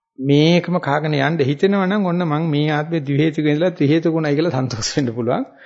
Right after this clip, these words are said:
මේ වගේ ප්‍රශ්නකදී ධර්ම වෙනුවෙන්, ත්‍රිවිධ රත්නය වෙනුවෙන් කාගෙන යන්න පුළුවන්.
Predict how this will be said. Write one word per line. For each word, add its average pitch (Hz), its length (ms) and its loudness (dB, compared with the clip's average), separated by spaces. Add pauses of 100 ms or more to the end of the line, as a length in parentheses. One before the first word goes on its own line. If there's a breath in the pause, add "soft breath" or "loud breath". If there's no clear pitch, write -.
(460 loud breath)
මේ 143 140 2
වගේ 151 200 0
ප්‍රශ්නකදී 156 560 2 (1040)
ධර්ම 139 440 -2
වෙනුවෙන්, 156 400 4 (120)
ත්‍රිවිධ 143 300 2
රත්නය 139 300 0
වෙනුවෙන් 175 320 -2
කාගෙන 165 400 0
යන්න 190 160 0
පුළුවන්. 98 400 -8